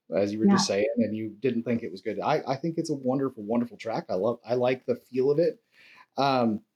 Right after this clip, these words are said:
Speaker 1: and kind of along that lines of the recording thing. So I don't have that
Speaker 2: Mm-hmm.
Speaker 1: perspective of going into the studio as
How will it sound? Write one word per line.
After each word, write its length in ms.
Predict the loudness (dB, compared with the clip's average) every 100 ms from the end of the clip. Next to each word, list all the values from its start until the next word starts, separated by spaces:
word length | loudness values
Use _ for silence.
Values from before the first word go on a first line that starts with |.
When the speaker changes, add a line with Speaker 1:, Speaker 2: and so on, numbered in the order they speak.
| _ _ _ _ _ _ _ 0
Speaker 1:
and 280 | 2 2 -2 -8 _ _ _ _ _ _ _ -8
kind 200 | 0 2
of 60 | 4
along 340 | 4 4 2
that 200 | 0 -2
lines 340 | -4 0 2
of 140 | 0 -4 _ _ _ _
the 80 | -2
recording 640 | -2 -4 0 2 4 2
thing. 300 | 0 -6 -6
So 340 | -2 2 2 0
I 220 | 0 2
don't 340 | 4 2 0 -4
have 400 | -2 2 4 2
that 140 | 2
Speaker 2:
Mm-hmm. 80 | -2
Speaker 1:
perspective 760 | -4 -4 -2 -4 -2 -2 -2 -4
of 280 | -4 -2 -2 -8 _ _ _ _ _ _ _
going 240 | 2 2
into 140 | 2 -2
the 100 | -4
studio 540 | -2 0 2 2 2 0
as 300 | -4 -8